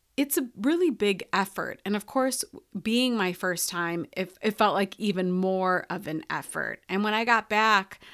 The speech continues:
literally about a week later, after I was riding the high of the whole event, which I'll talk about in a little bit, I think everything crashed.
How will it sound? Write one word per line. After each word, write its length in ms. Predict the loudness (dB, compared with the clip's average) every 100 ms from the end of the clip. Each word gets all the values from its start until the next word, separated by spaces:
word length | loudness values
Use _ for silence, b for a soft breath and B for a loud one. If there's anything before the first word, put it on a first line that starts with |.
| B B
literally 640 | 0 2 4 2 2 2 2
about 240 | 2 0
a 60 | 0
week 380 | 0 -2 -2 0
later, 420 | 0 2 2 2
after 340 | 2 2 2
I 220 | 2 2 0
was 260 | -4 0
riding 460 | 2 2 2 0 -2
the 80 | -4
high 640 | -2 2 4 2 0 -2 -6
of 120 | -4
the 80 | -4
whole 260 | -4 -4
event, 340 | -2 -2 -4 -4
which 180 | -6 -6
I'll 80 |
talk 280 | -4 -6 -4
about 180 | -4 -4
in 140 | -2
a 40 | -4
little 200 | -6 0
bit, 360 | 4 4 2 B B B B B B _ _ _ _ _ -6
I 80 | 0
think 240 | 2 2
everything 460 | 0 -2 -2 0 -2
crashed. 640 | -4 -2 0 0 -2 -6